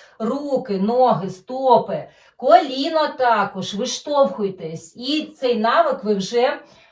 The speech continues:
а, з-, зможете примінити на основних вправах. І в інший бік кілька разів зробила.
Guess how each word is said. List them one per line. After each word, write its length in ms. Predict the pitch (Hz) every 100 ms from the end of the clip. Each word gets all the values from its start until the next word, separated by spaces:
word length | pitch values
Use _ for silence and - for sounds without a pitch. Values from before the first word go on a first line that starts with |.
| -
а, 520 | 196 202 196 196 196
з-, 600 | 190 - - 214 208 202
зможете 800 | 202 240 240 214 185 196 185 190
примінити 680 | 214 220 220 240 330 - - _ _ _ -
на 380 | 208 233 294 302 - -
основних 500 | 196 214 208 226 -
вправах. 680 | - 202 170 156 160 - _ _ _ _ _ -
І 120 | 427
в 140 | 226
інший 280 | 262 - 214
бік 280 | 175 277 -
кілька 280 | 202 185 185
разів 360 | 185 160 214
зробила. 720 | 190 196 160 143 175 165 175